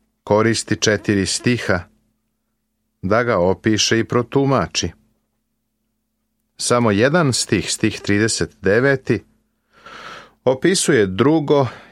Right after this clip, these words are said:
i treće carstvo, Midi Persijsko i Grčko-Makedonsko. Četvrto carstvo je carstvo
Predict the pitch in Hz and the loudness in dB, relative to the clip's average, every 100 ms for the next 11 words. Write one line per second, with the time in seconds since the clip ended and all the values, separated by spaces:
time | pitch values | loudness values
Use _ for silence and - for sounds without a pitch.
0 | _ - 127 - 107 98 - 90 - 123 | _ -4 -4 0 0 0 0 -4 0 0
1 | 101 82 - - 92 - _ _ _ _ | 0 0 -4 -4 -6 -8 _ _ _ _
2 | _ _ _ _ _ 107 113 90 80 95 | _ _ _ _ _ -2 0 0 0 2
3 | 104 123 - 143 135 - - 123 - _ | 2 0 0 -2 -2 -4 0 -2 -2 _
4 | _ _ _ _ _ 139 139 98 101 - | _ _ _ _ _ -4 -2 0 -2 -4
5 | - - 90 - - 90 90 107 107 107 | -8 -2 -2 -2 -4 -4 0 -2 0 0
6 | 80 - - 87 - _ _ _ _ _ | -2 -6 -6 -6 -6 _ _ _ _ _
7 | _ _ _ _ _ _ _ _ _ _ | _ _ _ _ _ _ _ _ _ _
8 | _ _ _ _ _ _ _ _ _ _ | _ _ _ _ _ _ _ _ _ _
9 | _ _ - - - - - 156 175 196 | _ _ -20 -20 -20 -20 -8 -2 -2 0
10 | 170 113 98 139 147 156 143 - 143 95 | -2 0 -2 0 2 2 0 0 2 0
11 | - 123 123 117 - - 117 | -2 -2 -2 -2 -4 0 0